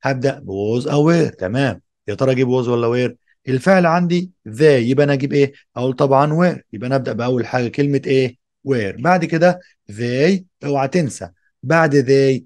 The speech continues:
هتقول لي clean بس، أقول لك غلط. أمال إيه يا مستر؟ cleaning عشان يبقى ماضي مستمر. يبقى هنا الحل بتاعي were they cleaning their house. هل هم قاموا بتنظيف منزلهم؟ Number four, he not meet a lot of people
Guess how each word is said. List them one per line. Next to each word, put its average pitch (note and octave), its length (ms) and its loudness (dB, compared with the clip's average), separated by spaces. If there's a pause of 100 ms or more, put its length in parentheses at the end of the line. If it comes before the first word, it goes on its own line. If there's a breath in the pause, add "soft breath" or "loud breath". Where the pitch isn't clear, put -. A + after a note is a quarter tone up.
هتقول F#3 220 -2
لي F3+ 60 4
clean F#3 280 2
بس، F#3+ 240 2
أقول C3+ 160 -4
لك C3+ 100 -2
غلط. D3 360 0
أمال C#3+ 180 -6
إيه D#3+ 60 -2
يا D#3+ 40 -2
مستر؟ E3 300 -4
cleaning C#3+ 840 0
عشان A#2 320 -2
يبقى C3 200 -6
ماضي C#3+ 160 0
مستمر. F3 500 2 (380 soft breath)
يبقى B2+ 160 -2
هنا D3 80 2
الحل D3 300 0
بتاعي A#2+ 480 0 (340)
were C3 560 2
they C3 380 0 (420)
cleaning D3+ 1160 -2
their B2+ 180 -4
house. G2+ 320 -6
هل C3 80 2
هم C#3+ 220 2
قاموا C3 360 0
بتنظيف B2 400 -6
منزلهم؟ D#3 520 2 (480)
Number A#2+ 320 -2
four, D3+ 480 0 (280)
he E3+ 120 0
not G3 300 0
meet F3+ 220 -2
a D#3 80 0
lot F3 160 -2
of D3 140 -6
people E3+ 300 -2